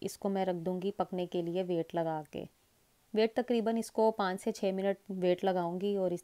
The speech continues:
इतने में ये गोश्त गल जाएगा। पालक काट ली है मैंने और इसको अच्छी तरह धो लिया। पालक को मैं बॉयल कर लूँगी।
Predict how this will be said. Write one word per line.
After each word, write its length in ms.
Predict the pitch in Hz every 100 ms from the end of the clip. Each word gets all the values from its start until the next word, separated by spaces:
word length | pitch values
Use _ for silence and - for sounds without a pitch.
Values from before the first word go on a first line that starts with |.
| -
इतने 280 | 190 185 185
में 120 | 190
ये 80 | 180
गोश्त 280 | 170 165 -
गल 220 | 175 160
जाएगा। 400 | 160 160 175 - -
पालक 280 | 190 196 220
काट 300 | 202 185 208
ली 140 | 226
है 120 | 247 247
मैंने 300 | 233 233 269 - - - _ 202
और 340 | 202 208 202
इसको 340 | 208 - -
अच्छी 160 | 208 226
तरह 220 | 208 202
धो 220 | 190 190 185
लिया। 280 | 202 214 208
पालक 340 | 180 180 185
को 100 | 208
मैं 180 | 202 185
बॉयल 260 | 180 170
कर 180 | 202 214
लूँगी। 420 | 208 214 202 220